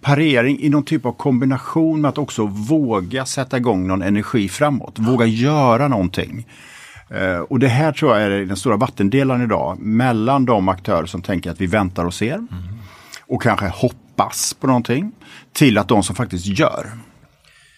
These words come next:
Speaker 2: I och med att jag pratar mycket om parera så brukar jag också få följdfrågan, "Men vad är det då?" Och jag gillar alltid att de goda tingen är tre. Jag brukar prata om reagera, anpassa, agera.
Speaker 1: Mm.
Speaker 2: För det du säger göra, det är ju agerandet.
Speaker 1: Mm.
Speaker 2: Det jag upplever mycket nu
Speaker 1: Mm.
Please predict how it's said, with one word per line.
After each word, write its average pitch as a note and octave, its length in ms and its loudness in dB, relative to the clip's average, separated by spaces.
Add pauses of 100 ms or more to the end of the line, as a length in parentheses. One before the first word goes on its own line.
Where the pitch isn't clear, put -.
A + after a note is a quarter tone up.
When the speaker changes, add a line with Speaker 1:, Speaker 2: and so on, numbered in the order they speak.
(220)
Speaker 2:
I - 60 -4
och G#2+ 40 2
med G2+ 60 2
att - 60 -2
jag A#2 80 -2
pratar D#3 240 2
mycket G2 140 0
om F#2+ 60 -2
parera G2+ 360 0
så G2 120 -4
brukar G2 200 -2
jag A2 60 0
också G2+ 160 -2
få F#2+ 80 4
följdfrågan, G#2+ 580 0 (340)
"Men G#2 260 -4
vad A#2 120 2
är B2 140 4
det G2+ 80 -2
då?" F#2+ 100 -2
Och G#2 220 -2
jag A#2 160 0
gillar A2 240 4
alltid G#2+ 300 0
att F#2+ 240 -2
de G2+ 100 0
goda G2+ 240 2
tingen A2 300 2
är G#2 40 0
tre. A#2+ 240 2
Jag G#2+ 160 2
brukar A2+ 200 0
prata G#2 260 -2
om G2 140 0
reagera, C#3+ 540 2 (480)
anpassa, A2+ 580 -4 (180)
agera. - 540 -4
Speaker 1:
Mm. F#2 280 2 (300)
Speaker 2:
För - 100 -12
det A#2 80 4
du C#3 140 6
säger G#2 260 2
göra, A2 500 4
det G2 80 0
är G#2 40 2
ju F#2 80 0 (260)
agerandet. F#2+ 600 -2
Speaker 1:
Mm. G2+ 240 4 (540)
Speaker 2:
Det - 140 -6
jag A2 140 -6
upplever F#3 460 -4
mycket G2+ 260 -10
nu G2 60 -8
Speaker 1:
Mm. G2+ 340 2